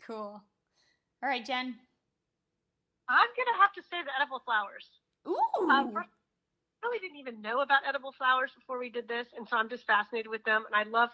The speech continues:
Speaker 2: I love color. Um, so I love, I love being able to, you know,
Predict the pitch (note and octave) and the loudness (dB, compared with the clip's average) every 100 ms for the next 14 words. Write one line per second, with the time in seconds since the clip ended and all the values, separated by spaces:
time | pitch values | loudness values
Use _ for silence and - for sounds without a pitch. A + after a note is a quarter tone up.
0 | - B3+ C4+ C4 C#4 B3+ F4 - _ _ | 2 4 4 6 8 8 6 0 _ _
1 | _ - A4+ - _ _ - A#3+ A#3+ A#3 | _ -20 -20 -20 _ _ 2 6 6 4
2 | G#3 _ _ _ C4+ C4 B3+ B3 C4 C#4+ | -8 _ _ _ -4 -2 -2 0 2 2
3 | C4+ B3+ - B3 C4 C4+ C4+ C4+ C4 B3 | 0 -12 -10 -8 -6 -6 -6 -8 -8 -8
4 | A#3+ A3+ _ B3+ A#3 G#3+ | -8 -10 _ -10 -8 -8